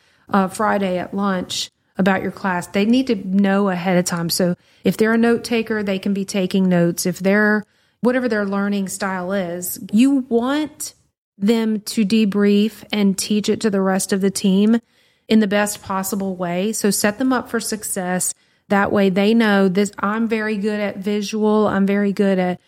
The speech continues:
if the instructor has a Q R code where they can scan something that they're gonna, you know, download or have later, if they know they're teaching it to the class, they're probably gonna be more inclined to download that. Whereas some may not even do it at all. So just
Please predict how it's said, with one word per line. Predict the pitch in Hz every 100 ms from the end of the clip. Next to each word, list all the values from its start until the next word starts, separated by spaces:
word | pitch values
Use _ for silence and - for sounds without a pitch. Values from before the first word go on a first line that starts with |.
| _ -
if | 208 -
the | 202 -
instructor | 202 - - 233 233 214 180
has | 196 196
a |
Q | 196 - 220
R | 214
code | 208 208 196
where | 180 185
they | 190
can | 190 202 180
scan | - - 208 214 214
something | - 196 180 190
that | 180
they're | 202 196
gonna, | 202 190 185 -
you | 214
know, | 190 180 185
download | 190 202 196 208 196 190 180
or | 175 175 -
have | - 196 196 190 -
later, | 196 190 208 185 175 - _ _ _ -
if | 226
they | 214 269
know | 262 220 226
they're | 226 226
teaching | 226 240 226 226
it | 220
to | 220
the | 208
class, | 202 196 202 233
they're | - 202
probably | 202 214 214
gonna | 208 208
be | 196 196
more | 202 196
inclined | 180 - 180 180 180
to |
download | 180 170 175 185 220
that. | - - - _ _ _
Whereas | 208 214 208
some | - 214 208 208
may | 196 190
not | 185 190 -
even | 208 185 185 180
do | 170 170
it | 175
at | 175
all. | 185 165 -
So | - - 170 175
just | 196 190 -